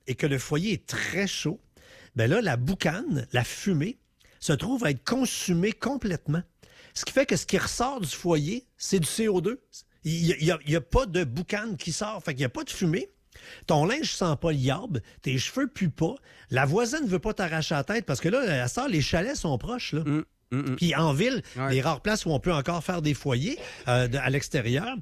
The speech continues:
Speaker 1: ben, si tu fais un feu, puis que ta voisine, elle vient d'étendre son linge parce qu'elle a fait une brassée, puis elle veut que ça sente
Speaker 2: Ah,
Speaker 1: le
Speaker 2: oublie
Speaker 1: printemps.
Speaker 2: ça, oublie ça.
Speaker 1: <laughs> Elle va pas, elle va pas t'aimer, la voisine, là.
Speaker 2: Non.
Speaker 1: Comprends-tu? Fait que c'est, c'est vraiment génial. J'ai, j'ai, je l'ai testé vendredi, samedi,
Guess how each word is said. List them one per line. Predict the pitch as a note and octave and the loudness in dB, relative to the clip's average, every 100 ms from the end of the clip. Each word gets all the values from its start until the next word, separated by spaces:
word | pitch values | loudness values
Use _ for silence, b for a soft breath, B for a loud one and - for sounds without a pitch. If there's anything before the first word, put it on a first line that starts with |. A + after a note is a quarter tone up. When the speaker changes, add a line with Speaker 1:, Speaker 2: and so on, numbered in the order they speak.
| - b | -12 b
Speaker 1:
ben, | A#2 | -2
si | - | -2
tu | - | -4
fais | - | -2
un | D3 | 0
feu, | G#2+ A3 C#4+ - | 0 -2 -4 -6
puis | - - | -16 -4
que | D#3 | 0
ta | C#3 | 2
voisine, | B2+ C3+ F3+ B3+ | 2 2 2 0
elle | D3 | 2
vient | C#3+ | 2
d'étendre | F3 C#3 E3 G3+ | 0 0 0 0
son | F3 D3 B2+ | 0 0 2
linge | E3+ G#3+ | 2 0
parce | D3+ C3+ | -2 0
qu'elle | B2+ | 0
a | |
fait | - - | 0 0
une | C3+ | 2
brassée, | B2+ A#2+ A2+ - A3 | 2 2 0 0 0
puis | D3+ | 0
elle | A#2+ | 0
veut | |
que | D3+ | 0
ça | - | -2
sente | A2+ E3+ | 0 2
Speaker 2:
Ah, | D3+ | 2
Speaker 1:
le | |
Speaker 2:
oublie | A2+ A#2+ A2 | 2 2 2
Speaker 1:
printemps. | F#3 A#3+ | 0 -2
Speaker 2:
ça, | - B2 | -6 -8
oublie | A2+ | -4
ça. | - - | -2 0
Speaker 1:
<laughs> | |
Elle | C#3 - | -2 0
va | C3 | -2
pas, | - G2+ A#2 | 0 0 2
elle | |
va | G#2+ | 2
pas | A2+ | 0
t'aimer, | A#2 G#2 G#2+ C#3+ | 0 0 2 2
la | G#2 | 0
voisine, | G2 F#2+ A2 G#2 | -2 0 0 0
là. | G2 F#2 | -2 0
Speaker 2:
Non. | B2 B2 | 2 4
Speaker 1:
Comprends-tu? | G#2+ F#2+ - A3 - B B B B | 2 0 -2 -2 -4 B B B B
Fait | E3+ | -2
que | D3+ | 0
c'est, | - F#3 | 0 0
c'est | D#3 F3+ | 2 2
vraiment | G3 C4 | 4 2
génial. | G3+ F3+ A#3 E3+ | 2 2 0 -2
J'ai, | C#3 C#3+ | -2 0
j'ai, | D#3 C#3+ | 0 2
je | E3+ | 0
l'ai | F3+ | 0
testé | A3+ G3+ C#4 | 0 -2 0
vendredi, | A#3 B3+ G#3+ E3 | -2 -2 -2 -2
samedi, | - E3+ B2+ F3+ | -4 -2 -2 -4